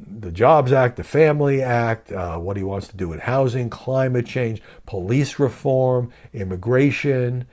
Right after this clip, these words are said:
um, all these things Biden wants to do. And right now, a lot of it is stuck. And a lot of it is stuck because, you know, Joe Manchin and Kristen Sinema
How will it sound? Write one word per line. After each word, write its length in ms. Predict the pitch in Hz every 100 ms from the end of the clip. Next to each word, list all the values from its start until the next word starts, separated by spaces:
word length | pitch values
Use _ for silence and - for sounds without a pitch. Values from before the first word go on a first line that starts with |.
| _ _ -
um, 540 | 110 104 101 101 98 -
all 200 | 135 170
these 120 | 226
things 180 | 226 220
Biden 280 | 175 190 196
wants 220 | 190 185
to 100 | -
do. 400 | 165 240 90 95 - -
And 160 | 127 123
right 220 | 147 165
now, 240 | 135 143
a 80 | 131
lot 240 | 120 104
of 100 | 113
it 80 | 127
is 100 | 139
stuck. 360 | - 233 214 -
And 80 | 92
a 60 |
lot 200 | 90 92
of 120 | 107
it 40 | 110
is 120 | 110
stuck 340 | - 98 101
because, 720 | - 101 - 80 78 85 -
you 80 | 110
know, 400 | 85 80 98 101
Joe 220 | 82 76 80
Manchin 420 | 78 85 107 101
and 100 | 95
Kristen 300 | 87 - 90
Sinema 460 | - 85 87 113